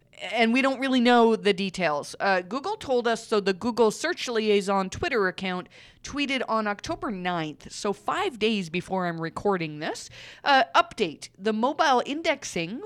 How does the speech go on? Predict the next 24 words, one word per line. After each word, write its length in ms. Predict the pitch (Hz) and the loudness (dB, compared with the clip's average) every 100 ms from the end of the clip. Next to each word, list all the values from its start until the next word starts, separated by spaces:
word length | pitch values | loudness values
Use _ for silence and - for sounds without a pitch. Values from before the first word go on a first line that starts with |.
| - | -6
was 200 | 220 220 | -4 -4
effectively 600 | 220 277 285 294 269 254 | -6 -8 -6 -10 -8 -8
resolved 560 | 214 196 208 208 180 | -8 -4 -2 -2 -4
yesterday. 540 | 160 147 - 147 135 95 - _ _ _ _ _ _ - | -6 -8 -10 -12 -12 -14 -20 _ _ _ _ _ _ -10
So 400 | - 208 202 202 | 2 8 8 8
mobile 400 | 196 226 247 240 | 6 6 8 8
indexing 480 | 226 220 208 - 202 | 8 6 2 2 0
issue 340 | 185 - 190 180 | 0 2 2 2
was 240 | 175 170 | -2 -4
resolved 540 | 175 175 185 190 175 | -4 2 4 4 2
on 180 | - 170 | 0 0
October 360 | 165 - 196 190 | 0 -2 -2 -2
eighth. 400 | 170 147 - - - - - - - | -4 -6 -12 -20 -20 -20 -20 -20 2
Uh, 580 | 220 220 214 202 233 240 | 6 8 8 6 4 0
you 140 | 226 | -6
know 80 | 285 | -8
what? 100 | 294 | -8
That 140 | 262 247 | -4 -2
makes 180 | 240 | -2
sense, 300 | - 247 208 | 0 0 2
actually, 440 | 190 180 - 214 214 | 2 2 0 0 2
<laughs> 120 | 196 | 0
because, 400 | - 202 196 - - - - | 4 6 6 2 -12 -16 0
um, 420 | 214 208 196 185 | 6 6 6 0